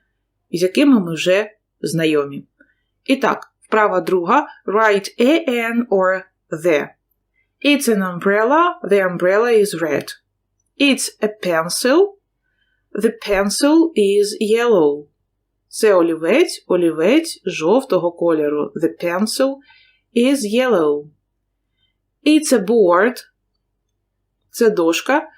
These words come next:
The board is white. Дошка біла.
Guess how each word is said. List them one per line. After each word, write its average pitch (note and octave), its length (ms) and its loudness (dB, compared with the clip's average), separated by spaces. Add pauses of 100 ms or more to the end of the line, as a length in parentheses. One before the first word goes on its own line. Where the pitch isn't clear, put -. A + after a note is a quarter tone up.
(340)
The G3+ 200 2
board G3 500 2 (680)
is G3+ 300 2
white. B3+ 420 0 (1080)
Дошка A3 480 -2
біла. A#3 500 2